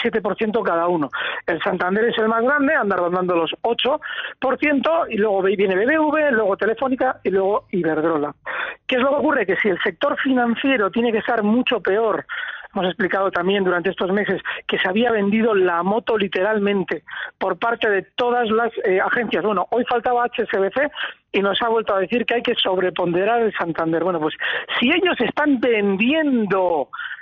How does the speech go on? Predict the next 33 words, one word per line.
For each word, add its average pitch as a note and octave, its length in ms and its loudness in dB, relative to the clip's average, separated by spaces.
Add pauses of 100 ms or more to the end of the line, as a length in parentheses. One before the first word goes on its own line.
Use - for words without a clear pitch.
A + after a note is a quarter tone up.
desde F#3 340 0
hace C4+ 220 0
meses, B3+ 500 0
como F3+ 220 -2
vengo G#3+ 240 0
yo G3+ 120 0
avisando, B3 540 0 (760)
el F#3+ 120 -2
sector A3+ 240 -2
financiero C4+ 360 2
tiene C4+ 160 2
que B3+ 80 0
funcionar G3 360 -2
peor. G3 280 0 (480)
Y F#3+ 120 0
en A#3+ 100 4
un E4+ 60 2
momento D4 360 2
de G#3 100 2
alegría F#3 500 2 (420)
puntual G#3 540 0
del E3+ 180 2
ibex, B3 420 2
como F#3 180 0
hemos G3 200 0
vivido F#3 320 2
hoy, A#3+ 200 0 (800)
el F3+ 140 -2
sector G3 240 0
financiero A#3 360 0
no B3 100 0
puede G#3 180 0
acompañar. F3+ 540 0